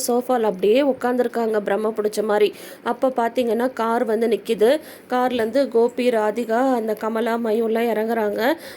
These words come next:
அ, கோபி வந்து ராதிகா வந்து கையை பிடிக்க போறாங்க. ராதிகா வந்து கையை வெடுக்குன்னு வந்து தட்டி விட்டுறாங்க.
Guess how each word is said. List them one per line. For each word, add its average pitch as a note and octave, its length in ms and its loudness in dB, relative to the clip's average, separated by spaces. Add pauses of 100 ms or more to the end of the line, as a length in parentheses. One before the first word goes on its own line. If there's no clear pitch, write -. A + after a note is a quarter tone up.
(100)
அ, A3 120 0
கோபி C4 320 2
வந்து A#3 220 0
ராதிகா A#3 460 0
வந்து A3 280 2
கையை A#3+ 260 0
பிடிக்க A3+ 260 -2
போறாங்க. G#3+ 460 0
ராதிகா A#3 400 0
வந்து A3+ 220 0
கையை A#3 260 2
வெடுக்குன்னு A3+ 340 0
வந்து A3+ 240 0
தட்டி A3+ 280 -2
விட்டுறாங்க. G#3 680 0